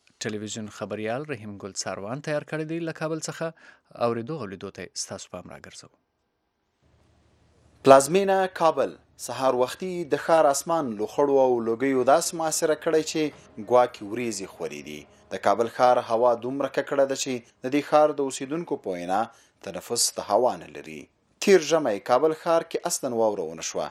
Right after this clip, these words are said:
Speaker 2: په داسې حال کې چې پخوا به په دغه ښار کې هر ژمی له اووه نه تر دولسو ځلو پورې واوره کېده. د کابل متل دی چې کابل د بې زره وي، خو بې واورې نه. د سږني کال د هوا پیژندنې اټکلونه ښیي چې ښایي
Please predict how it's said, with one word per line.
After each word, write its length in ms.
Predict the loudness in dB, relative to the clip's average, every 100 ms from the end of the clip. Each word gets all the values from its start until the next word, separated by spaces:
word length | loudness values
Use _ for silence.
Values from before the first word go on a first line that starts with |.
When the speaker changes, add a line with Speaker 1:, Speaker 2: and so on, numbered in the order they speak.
| -10 0
Speaker 2:
په 60 |
داسې 200 | 0 2
حال 220 | 2 2
کې 140 | 0 -6
چې 120 | -8
پخوا 340 | -8 2 2
به 220 | 4 2 0 _ -14
په 80 | -4
دغه 220 | -4 -4 0
ښار 200 | 0 0 -6
کې 60 | -2
هر 140 | 0
ژمی 400 | 0 -4 -4 -4 -6 _ -10
له 120 | -4
اووه 280 | 0 0 2
نه 140 | 2 0 -4 _ _
تر 220 | -14 -6 -2
دولسو 500 | 0 0 -2 -6 -2
ځلو 240 | 0 0 0
پورې 200 | 0 0 -4
واوره 360 | -2 -2 -2 -8
کېده. 300 | -10 -8 -10 -12 _ -16
د 40 |
کابل 320 | 0 2 2
متل 360 | -2 -2 0 0
دی 100 | 0
چې 260 | 0 -4 -4 _
کابل 360 | -2 0 0 -2
د 60 | -4 -4
بې 120 | -2
زره 240 | 2 4
وي، 280 | 2 0 -4 -10
خو 160 | -14 -8
بې 140 | -2 0
واورې 300 | 0 0 -4
نه. 160 | -6 -10 _ _
د 160 | 4 4
سږني 380 | 4 0 0 -2
کال 360 | 0 0 -2
د 60 | -6
هوا 320 | 0 2 2
پیژندنې 520 | 0 -6 -4 -2 0 0
اټکلونه 440 | 0 -4 -2 -2
ښیي 240 | 0 -2 -2
چې 200 | 0 -2 -2 _ -6
ښایي 320 | 0 2 0